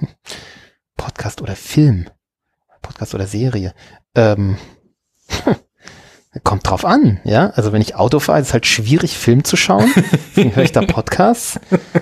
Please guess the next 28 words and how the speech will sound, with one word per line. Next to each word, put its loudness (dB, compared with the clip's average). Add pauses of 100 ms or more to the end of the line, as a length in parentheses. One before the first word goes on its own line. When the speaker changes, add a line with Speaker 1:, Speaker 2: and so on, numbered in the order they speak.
(240)
Speaker 1:
Ähm, 4
ich 2
fahre 0
relativ 0
viel 0
Auto. 2 (260)
Wenn 2
ich 2
auf 0
dem 0
Klo 0
sitze, 0
kann 2
ich -2
einen 4
Film 0
schauen, 2
da 0
schaue 0
ich -6
meistens -2
Serien. 0 (220)
Speaker 2:
<laughs> 2 (920)
Speaker 1:
Also 2 (440)
ich -2
höre 4
Podcasts -2 (840)
in, 2